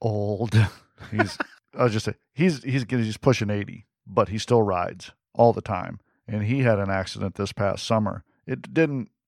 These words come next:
he didn't, wasn't hurt pretty bad. It was just another stupid young kid driver that didn't realize that a, at a flashing light, if one's flashing red, one's flashing yellow,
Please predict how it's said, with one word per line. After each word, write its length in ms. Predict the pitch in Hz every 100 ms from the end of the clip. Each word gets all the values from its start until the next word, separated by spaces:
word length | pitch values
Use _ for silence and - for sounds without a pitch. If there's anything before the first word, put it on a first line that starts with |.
| _ _
he 140 | 135
didn't, 220 | 139 135
wasn't 240 | 123 113 110
hurt 200 | 117 104
pretty 160 | 107
bad. 120 | 98 110
It 40 |
was 120 | 120
just 160 | 127 123
another 260 | 127 113
stupid 520 | 107 - 123 120 123 -
young 340 | - 113 113 117
kid 340 | - 127 107
driver 560 | 95 104 95 95 92 98 _ _ _
that 140 | 110
didn't 240 | 98 117 107
realize 440 | 113 110 104 101
that 120 | 107
a, 180 | 101 92 - _ _ _ _ _
at 100 | 113
a 100 | 104
flashing 580 | - 117 123 127 123 113
light, 460 | 107 113 104 - _ _ _
if 180 | 110 104
one's 220 | 107 120 120
flashing 520 | - 117 113 - 104
red, 400 | 110 127 117 104 _ _ _ _
one's 300 | 113 123 113
flashing 500 | - 110 104 - 104
yellow, 460 | 113 131 107 95